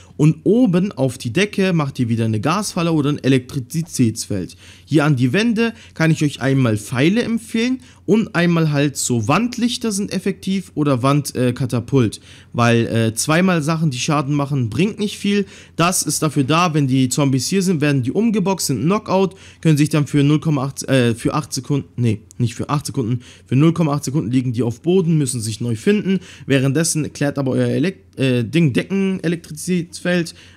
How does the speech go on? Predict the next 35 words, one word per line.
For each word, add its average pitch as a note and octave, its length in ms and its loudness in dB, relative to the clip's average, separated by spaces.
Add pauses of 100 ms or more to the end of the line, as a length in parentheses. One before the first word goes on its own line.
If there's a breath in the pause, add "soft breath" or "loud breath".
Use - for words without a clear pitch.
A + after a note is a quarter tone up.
äh, A#2 220 0
die B2 140 -2
Gegner F3 400 0
und C3 180 -2
die B2+ 100 0
sterben A#2+ 460 0
halt G#2 220 -2
dadurch. F#2 300 -8
Und G#2 260 -6
natürlich A2+ 320 -2
werden A#2 180 0
die A2+ 80 -2
auch A#2 100 0
noch A2+ 180 -4
gegrillt. A#2+ 500 0 (320 loud breath)
So D#3+ 180 2
kann E3+ 140 0
ich D3 120 0
euch C3 80 0
das B2+ 180 -4
an B2+ 140 0
jeder A#2 260 2
Seite G3+ 360 0
empfehlen. A#3+ 520 -4 (260 loud breath)
Hier A3+ 340 0
bei C3+ 240 -2
diesen, F#3+ 500 -2
ähm, F3+ 500 -2
Seiten E3+ 380 -2
hier, D#3+ 320 -2
wo A#2+ 140 -2
halt A2 200 -2
zwei A2 240 -2
hoch F3 220 -2
sind, F#3+ 300 -2